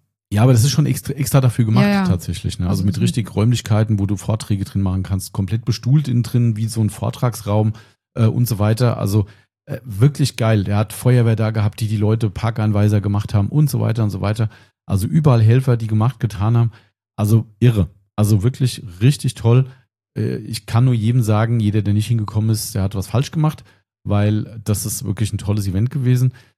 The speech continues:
Speaker 1: Der Negativpunkt, man muss es auch transparent sagen, ist natürlich, dass A, zu wenig los war. Das hat mir ultra leid getan. Für jemanden, der sich so einen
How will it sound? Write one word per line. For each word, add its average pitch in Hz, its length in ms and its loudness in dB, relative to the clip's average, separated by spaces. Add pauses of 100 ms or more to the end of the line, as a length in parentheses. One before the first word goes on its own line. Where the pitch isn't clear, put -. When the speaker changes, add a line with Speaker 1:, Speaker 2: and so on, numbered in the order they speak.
(440)
Speaker 1:
Der 104 220 2 (520)
Negativpunkt, 143 720 2
man 104 120 2
muss 110 140 0
es - 240 -8
auch - 200 -6
transparent 98 520 -2
sagen, 101 460 0
ist 110 200 -4
natürlich, 104 420 -2
dass - 240 -6 (260)
A, 104 400 -2 (500)
zu - 240 0
wenig 120 260 4
los 123 280 -2
war. 151 180 0
Das 117 180 -8
hat 104 120 0
mir 101 200 -4
ultra 135 260 2
leid 120 240 0
getan. 139 420 0 (460)
Für 117 60 2
jemanden, 113 280 2
der 110 80 0
sich 101 140 -4
so 120 160 2
einen 123 100 2